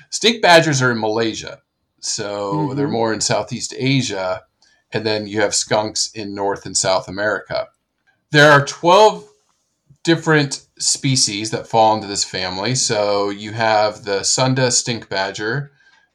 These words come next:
Speaker 1: and then you have the Palawan stink badger. So they're their own genus. Then you have hognose skunks, which are from, like, Mexico down into South America.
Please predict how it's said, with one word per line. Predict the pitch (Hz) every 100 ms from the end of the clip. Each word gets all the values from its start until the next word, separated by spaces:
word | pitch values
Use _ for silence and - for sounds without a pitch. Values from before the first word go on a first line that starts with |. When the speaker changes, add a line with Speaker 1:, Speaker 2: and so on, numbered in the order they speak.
| _ -
Speaker 1:
and | 104 101 101 101
then | 110
you | 110
have | 101 113 104 -
the | 104 98 98 95 - _ _
Palawan | - 143 151 127 113 98
stink | - 110 101
badger. | 101 85 85 92 107 139
So | - 110 98 98 95 90 - _ _
they're | - 113 117
their | 110
own | 104 101
genus. | 92 98 95 95 - - _ _ _ _ _ _
Then | 139
you | 151
have | 143
hognose | 139 - 135 143 135 131 123
skunks, | - - 113 110 110 - -
which | 110 104 104
are | 107 101 202 -
from, | - 98
like, | 101
Mexico | 110 107 107 113 - 101
down | 95 98 98
into | 98
South | - 90 92
America. | 98 113 117 113 104 101